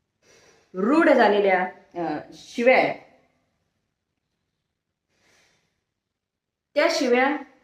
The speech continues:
अगदी सहजपणे पचवल्या जातात, आपल्याला सहजपणा वाटतो. अनेक कुटुंबामध्ये तर त्या घरातला जो कर्ता पुरुष असतो,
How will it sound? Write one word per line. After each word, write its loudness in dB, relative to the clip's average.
अगदी 0
सहजपणे -2
पचवल्या -10
जातात, -20
आपल्याला -2
सहजपणा -2
वाटतो. -10
अनेक 2
कुटुंबामध्ये -2
तर -4
त्या 4
घरातला -2
जो -2
कर्ता 2
पुरुष -4
असतो, -20